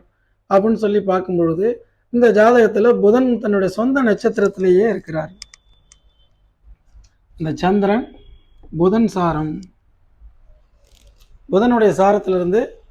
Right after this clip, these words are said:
அதுவுமே உங்களுக்கு வக்ரம். அதே மாதிரி பத்துக்குடையவன் வக்ரம் பெற்றிருப்பதால் சொந்த தொழில் அவர்னால பண்ண முடியாது,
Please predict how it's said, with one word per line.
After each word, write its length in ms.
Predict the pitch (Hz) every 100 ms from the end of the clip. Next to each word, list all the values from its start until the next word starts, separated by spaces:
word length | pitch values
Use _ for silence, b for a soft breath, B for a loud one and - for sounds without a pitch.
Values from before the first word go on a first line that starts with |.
| - _
அதுவுமே 400 | 190 202 202 214
உங்களுக்கு 380 | 226 196 185 220 285 - _ _ _ _ -
வக்ரம். 440 | 180 151 165 156 165 - _ _ _ _ _ -
அதே 160 | 214 277
மாதிரி 340 | 262 226 202 233 269 -
பத்துக்குடையவன் 800 | - 233 311 262 247 226 214 208 262 -
வக்ரம் 340 | 190 240 247
பெற்றிருப்பதால் 580 | 220 208 196 185 196 254
சொந்த 300 | 214 226 247
தொழில் 300 | 240 220 233
அவர்னால 340 | 202 185 190 240
பண்ண 200 | 233 254
முடியாது, 420 | 240 208 220 226